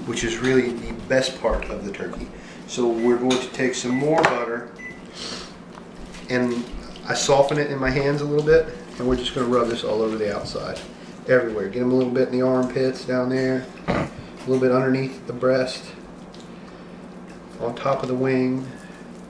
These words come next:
just like this, down in here.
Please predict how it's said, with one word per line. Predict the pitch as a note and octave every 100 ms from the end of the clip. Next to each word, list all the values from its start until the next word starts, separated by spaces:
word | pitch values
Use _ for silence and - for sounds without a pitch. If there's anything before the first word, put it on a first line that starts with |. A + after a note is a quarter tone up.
| - - - - - -
just | -
like | C#3 B2+
this, | B2+ B2 - - - - - - - - - - - - - - - - -
down | F#2+ A2+ B2
in | B2+
here. | C#3 C3 C3